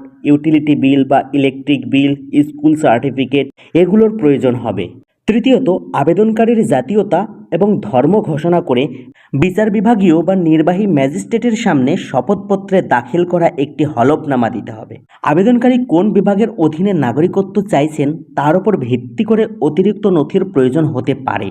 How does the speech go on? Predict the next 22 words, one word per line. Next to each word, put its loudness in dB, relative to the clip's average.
যেমন 0
বিবাহের 0
শংসাপত্র, -4
পিতামাতার -2
জন্ম 0
শংসাপত্র -6
ইত্যাদি। -4
চূড়ান্ত 2
সিদ্ধান্ত -2
নেওয়ার 2
আগে 0
আবেদনগুলি 2
জেলা 0
স্তরের 0
এবং 0
রাজ্য 0
স্তরের 0
কমিটি 0
দ্বারা 4
যাচাই 0
করা 0
হবে। -8